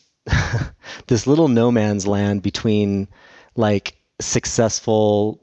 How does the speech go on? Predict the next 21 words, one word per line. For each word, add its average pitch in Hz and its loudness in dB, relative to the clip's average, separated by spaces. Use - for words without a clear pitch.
self-service - -2
SaaS, 107 -4
which - -2
from 101 -2
my 101 0
knowledge 101 -2
and 98 0
experience, 101 -4
like, 110 -4
relies 104 2
on 107 0
a 107 -2
lot 104 0
of 113 -2
inbound 98 -4
traffic 120 0
and 110 -4
a 101 -2
lot 98 0
of 98 -4
good 104 -4